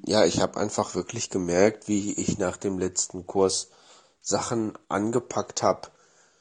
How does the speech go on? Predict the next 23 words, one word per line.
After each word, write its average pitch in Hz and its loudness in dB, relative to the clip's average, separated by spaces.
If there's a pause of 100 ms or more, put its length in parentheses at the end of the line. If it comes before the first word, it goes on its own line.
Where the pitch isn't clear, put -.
(800)
für - -2
die 90 2
ich - -6
wahrscheinlich 90 0
sonst 92 2
ewig 104 -2
gebraucht 85 4
hätte 98 4
oder 90 4
sie 85 0
sogar 80 0 (260)
nie 110 6
angepackt 85 0
hätte, - -8 (840)
weil 95 6
mir 95 4
einfach 85 0
der 90 4
Mut 92 0 (240)
dazu 82 0 (640)
gefehlt - -4 (100)
hat. - -6 (1300)
Aber, 87 4